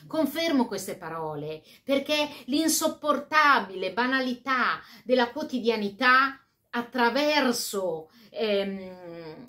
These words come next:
attraverso loro queste storie, ehm, davvero non solo si nobilita, ma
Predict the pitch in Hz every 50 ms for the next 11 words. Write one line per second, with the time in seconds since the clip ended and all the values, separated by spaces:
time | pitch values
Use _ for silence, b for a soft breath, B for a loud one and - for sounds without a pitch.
0 | - - - - - 233 247 233 269 285 - - - - 226 208 233 269 262 180
1 | 147 143 151 147 139 143 151 - _ _ _ _ - 202 202 - 202 196 - -
2 | - 170 151 143 139 143 147 147 147 139 143 151 156 - _ _ _ _ _ _
3 | _ _ _ _ - 196 180 170 170 170 156 147 143 147 147 - - - - 202
4 | 196 196 247 277 240 190 165 156 151 - - _ _ _ 202 208 208 208 202 -
5 | - 294 247 190 - - - 170 160 156 151 147 151 180 170 202 220 208 208 233
6 | 208 208 - - 226 233 233 233 233 240 B B B B B B 190 196 202 214
7 | 208 202 190 185 185